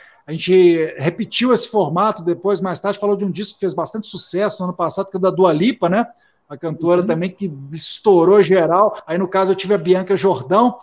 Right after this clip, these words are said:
Speaker 1: Essas críticas de, de discos aí mais recentes estão todas lá no canal do, do Alto Falante no YouTube. Antes da gente terminar, Tagore, dá aquela geral. Eu já tô na expectativa aqui pro Maia.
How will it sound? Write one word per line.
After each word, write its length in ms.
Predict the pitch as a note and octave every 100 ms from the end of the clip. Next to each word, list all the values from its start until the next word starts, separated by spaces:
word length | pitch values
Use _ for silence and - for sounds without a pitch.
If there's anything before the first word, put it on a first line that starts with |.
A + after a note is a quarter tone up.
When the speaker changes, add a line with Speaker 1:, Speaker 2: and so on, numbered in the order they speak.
| _
Speaker 1:
Essas 260 | D#3 F3+ -
críticas 460 | F#3 A3+ - F#3
de, 80 | E3
de 140 | C#3+
discos 440 | C3 F#3+ F#3+ F3+ E3
aí 160 | F3
mais 220 | F#3 F#3 D3+
recentes 720 | F3 - F#3 A3+ - - _ -
estão 240 | - F#3
todas 360 | G3 A#3 A3+ E3+
lá 140 | F#3+
no 120 | F#3
canal 260 | F#3 F3+ F3+
do, 180 | F3 D#3+
do 80 |
Alto 200 | E3+ E3+
Falante 360 | F3 E3+ E3+ E3+
no 120 | F#3
YouTube. 560 | G3+ F#3 F#3+ C4 A#3+ - - _ _ -
Antes 240 | D4 E4 -
da 100 | B3
gente 220 | C#4 -
terminar, 480 | B3+ C4 B3 C#4 C#4+
Tagore, 600 | C4+ G3 A3 C4+ C4+ B3 - _ -
dá 140 | G#3+
aquela 480 | A#3 B3 B3 A#3+ - _ -
geral. 500 | C3 A3+ G3 A#3+ B3
Eu 200 | G3 B3+
já 140 | B3+ C4+
tô 220 | C#4 C4+
na 80 | C#4
expectativa 720 | - C#4 - A3 - B3 A#3
aqui 160 | A#3 A#3
pro 180 | A#3
Maia. 560 | G3 F#3+ A3+ C4 C4